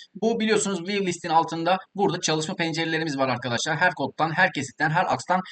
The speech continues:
çalışma görünüşleri oluşturduğumuz ekranımız burası view list'in altı. Peki burada bir de üç boyutlu bir çalışma penceremiz var. Peki bunların tamamını kaybettiğinizde ne yapacağız? Bilen arkadaşlar için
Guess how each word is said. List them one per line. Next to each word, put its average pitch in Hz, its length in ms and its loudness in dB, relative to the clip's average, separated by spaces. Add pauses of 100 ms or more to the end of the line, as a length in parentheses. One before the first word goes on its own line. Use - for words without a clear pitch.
(120)
çalışma 185 340 2
görünüşleri 165 460 -2
oluşturduğumuz 143 680 0 (380)
ekranımız 156 460 0
burası 135 380 0
view 156 200 2
list'in 123 320 -2
altı. 156 360 0 (220)
Peki 240 320 2 (260)
burada 190 360 4 (100)
bir 185 160 -2
de 180 60 2
üç - 240 -4
boyutlu 143 340 2
bir 135 80 0
çalışma 135 300 0
penceremiz 127 520 2
var. 202 120 6 (260)
Peki 262 220 2
bunların 240 380 2
tamamını 196 440 6
kaybettiğinizde 143 840 2 (180)
ne 143 80 6
yapacağız? 196 440 6 (300)
Bilen 202 180 6
arkadaşlar 156 480 4
için 151 160 0